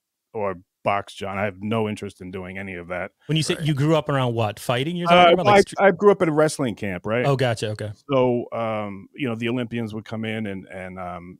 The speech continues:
Speaker 1: you know, that's what I did my whole life. And then, uh, and I played, uh, Division One football, and then it was like, uh, you know,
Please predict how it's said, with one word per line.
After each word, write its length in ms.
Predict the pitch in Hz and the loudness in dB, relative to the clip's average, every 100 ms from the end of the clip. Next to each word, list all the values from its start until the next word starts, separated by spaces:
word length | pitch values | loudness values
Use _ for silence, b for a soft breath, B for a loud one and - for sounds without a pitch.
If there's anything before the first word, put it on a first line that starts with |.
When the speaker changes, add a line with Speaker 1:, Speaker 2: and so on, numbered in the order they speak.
| _ - | _ -6
Speaker 1:
you 80 | |
know, 100 | 143 | -2
that's 160 | 165 160 | -2 0
what 100 | 180 | 0
I 40 | |
did 160 | 156 175 | 2 2
my 80 | 135 | 2
whole 140 | 131 | 2
life. 300 | 143 151 110 | 2 2 0
And 100 | 104 | -6
then, 120 | 107 | -6
uh, 220 | 107 101 101 95 _ _ - | -4 -4 -4 -10 _ _ -16
and 80 | |
I 60 | 110 | -16
played, 300 | 107 107 101 101 _ | -10 -8 -10 _ _
uh, 120 | 104 95 | -14 -12
Division 320 | 113 107 113 | -10 -10 -10
One 140 | 104 | -10
football, 480 | 101 110 - 107 104 | -8 -10 -4 0 0
and 120 | 101 | 0
then 300 | 101 95 92 - - | -4 -6 -10 -12 -6
it 80 | |
was 220 | 135 127 120 | 0 2 4
like, 240 | 120 - | 0 2
uh, 460 | 123 113 117 113 101 - | 2 4 4 2 -2 -6
you 80 | 151 | -4
know, 180 | 117 | -2